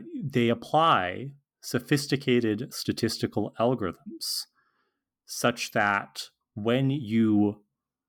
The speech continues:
prompt the model, so that's what people are doing when they're having this little conversation with the Chat G P T chatbot,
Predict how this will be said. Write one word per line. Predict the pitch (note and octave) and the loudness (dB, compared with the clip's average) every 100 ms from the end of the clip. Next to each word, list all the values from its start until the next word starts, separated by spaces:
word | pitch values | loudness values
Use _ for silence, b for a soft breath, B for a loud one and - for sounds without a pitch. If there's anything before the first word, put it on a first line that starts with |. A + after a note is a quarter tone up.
| _ _ | _ _
prompt | - - C3+ C#3+ D3 - | -12 0 4 4 0 -8
the | A#2 | -6
model, | F#2+ D#2+ - - - _ _ _ | -2 -2 -4 -10 -16 _ _ _
so | - | -6
that's | F#2 F2+ - | -2 -2 -2
what | G2+ | -4
people | G#2+ - | -2 0
are | F#2+ | 0
doing | F#2+ G#2 F#2+ F2 | 2 2 2 0
when | F2+ F2 | -2 -4
they're | F2 | -4
having | E2+ F#2+ F#2 F2 E2+ - | -4 -4 -4 -8 -10 -6
this | F2 - | -6 -4
little | G#2 F2 | -2 -2
conversation | - - G2+ G2 F#2+ F2 G2+ F#2 - F2+ | -4 0 0 2 -2 -2 -2 -2 -2 -4
with | E2+ - | -4 -6
the | - E2 _ | -8 -8 _
Chat | - G2 - - | -6 -6 -6 -10
G | G2 | -8
P | F2 F#2+ F2 | -8 -10 -12
T | - F#2 E2+ | -10 -10 -8
chatbot, | - F#2+ - - F#2 D#2+ - - | -6 -6 -4 -2 -2 -4 -14 -18